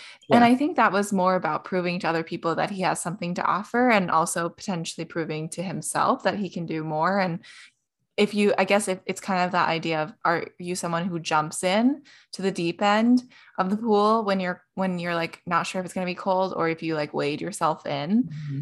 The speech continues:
Speaker 1: to new things? And I think it's, it's probably something similar. Like, I don't know if Sutton was doing it to prove it to herself or to other
Speaker 2: Yeah.
Speaker 1: people, or just to explore if she had that within her already, or maybe
Speaker 2: Mm-hmm.
Speaker 1: she was, you know, I don't know. Um,
Speaker 2: It's,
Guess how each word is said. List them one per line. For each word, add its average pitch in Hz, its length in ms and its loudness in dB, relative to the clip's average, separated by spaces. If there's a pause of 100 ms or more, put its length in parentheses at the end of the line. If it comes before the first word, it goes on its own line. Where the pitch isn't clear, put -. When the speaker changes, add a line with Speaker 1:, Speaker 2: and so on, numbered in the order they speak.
Speaker 1:
to 214 100 0
new 220 200 6
things? 233 420 0
And 190 80 0
I 196 80 -2
think 180 180 -6
it's, - 300 -8
it's - 160 -8
probably 156 440 0
something 156 500 -8
similar. 170 580 -2
Like, 196 300 -4
I 190 80 4
don't 185 120 2
know 180 100 2
if 175 80 -4
Sutton 170 280 -2
was 165 140 -6
doing 156 260 -6
it 151 160 -6
to 160 80 -12
prove 151 460 -2
it 151 280 -2 (240)
to 196 140 -2
herself 170 480 2
or 175 60 -2
to - 100 -4
other 143 140 2
Speaker 2:
Yeah. 135 60 -2
Speaker 1:
people, 160 320 -2
or 202 220 4
just 226 220 0
to 226 80 0
explore 196 400 -2
if 202 100 -4
she 208 140 -6
had 175 320 -4 (880)
that 180 280 4
within 185 320 0
her 190 220 0
already, 156 520 2
or 185 220 2
maybe 175 320 0
Speaker 2:
Mm-hmm. 180 40 -6
Speaker 1:
she 160 220 -6
was, 147 340 -6
you 240 100 0
know, 208 300 0 (140)
I 226 100 4
don't 233 140 0
know. 180 260 2 (640)
Um, 175 340 2
Speaker 2:
It's, 190 140 4